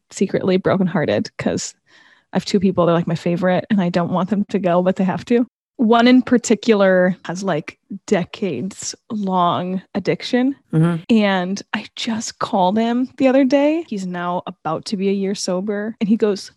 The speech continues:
Speaker 1: "I just wanna let you know, I enrolled to become a drug counselor," like, himself. Like, he enrolled himself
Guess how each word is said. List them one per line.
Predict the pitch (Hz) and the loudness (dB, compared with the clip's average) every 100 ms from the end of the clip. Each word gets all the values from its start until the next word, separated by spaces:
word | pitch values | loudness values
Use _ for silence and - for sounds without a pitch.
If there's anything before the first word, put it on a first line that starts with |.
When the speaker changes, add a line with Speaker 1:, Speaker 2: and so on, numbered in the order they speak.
| _ | _
Speaker 1:
"I | 302 | -4
just | 302 | 0
wanna | 294 269 | 2 2
let | 254 | 2
you | 247 | 2
know, | 254 294 269 233 | 2 2 0 0
I | 220 240 | 0 2
enrolled | 233 220 214 226 226 - | 2 2 0 0 -2 -8
to | 214 | -8
become | 214 - 214 | -8 -4 -4
a | |
drug | 190 196 233 | -2 -2 -2
counselor," | - 190 190 196 113 - _ _ _ - | -4 -8 -8 -8 -10 -12 _ _ _ -6
like, | 233 240 | -4 -2
himself. | 220 311 254 226 | 0 0 -2 -2
Like, | 226 | 0
he | 277 | 2
enrolled | 254 226 208 220 233 | 4 2 2 2 2
himself | 247 240 208 208 | 0 0 0 -2